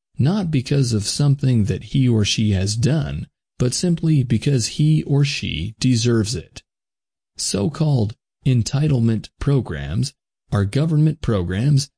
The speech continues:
that people are eligible for whether they can pay for them or not. Examples include Social Security payments. You get a certain amount whether or not you have contributed to Social Security. Unemployment payments.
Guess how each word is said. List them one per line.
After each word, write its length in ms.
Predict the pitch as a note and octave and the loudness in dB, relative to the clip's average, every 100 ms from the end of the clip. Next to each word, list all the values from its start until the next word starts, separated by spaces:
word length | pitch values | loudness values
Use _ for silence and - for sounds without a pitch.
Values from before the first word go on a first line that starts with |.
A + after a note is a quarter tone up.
| _ - | _ -4
that 180 | A#2+ | -4
people 360 | - D#3+ D3+ C3+ | -2 -4 0 0
are 180 | A#2+ - | 0 -2
eligible 560 | D#3 F3 G#2 F#2 E2 E2 | -2 0 0 -2 -4 -4
for 400 | - A#2+ D3 - | -2 0 0 0
whether 360 | B2 D3+ D3+ B2+ | -2 0 2 2
they 180 | A2 | 0
can 200 | F#2+ F#2+ | 0 -2
pay 240 | F2+ A#2+ D#3 | 0 0 0
for 240 | D#3 C#3 | 0 2
them 260 | C#3 C#3 C3+ | 4 2 2
or 140 | A#2+ G#2 | 0 2
not. 440 | F#2+ D2+ - - _ _ _ _ _ _ | 0 -4 -14 -20 _ _ _ _ _ _
Examples 640 | - A2 G#2 C3+ E3 D#3 B2 | -2 0 0 0 0 2 2
include 480 | A2 G2 C3+ D3 G2 - _ | 2 2 2 2 0 -6 _
Social 400 | - A2 G2+ - | -6 -2 0 0
Security 500 | F#2+ F#2 - G#2+ A#2 | -2 -2 0 2 2
payments. 560 | A2+ A2+ A2+ C#3+ - - _ _ _ - | 0 0 2 0 -2 -8 _ _ _ -2
You 120 | G#2+ | 0
get 160 | A2 F#2+ | 2 0
a 180 | E2 | -2
certain 320 | D#2 - A#2 E2 | -2 -2 -2 -2
amount 400 | F#2 F#2 A#2 - | -2 -2 -2 -2
whether 260 | G#2+ G#2+ | 0 0
or 120 | G2+ | 0
not 260 | G2 G#2+ A2+ | 2 0 0
you 120 | G#2+ | 0
have 180 | G2 G2 | 0 0
contributed 680 | A#2 F#2+ - E3 C#3 C3+ B2+ | -2 -2 0 0 2 0 -2
to 300 | - - - | -2 -4 -4
Social 360 | - G2+ G#2 G#2 | -4 -2 0 -2
Security. 580 | F#2+ G2+ B2+ F2 - - _ _ _ _ _ - | -2 -2 -2 -2 -6 -18 _ _ _ _ _ -4
Unemployment 800 | A2+ A#2 G2+ F2+ B2 A#2+ G2+ - | 0 2 0 0 0 0 -2 -2
payments. 560 | G2 G#2 D#3+ - - | 0 0 -2 -4 -8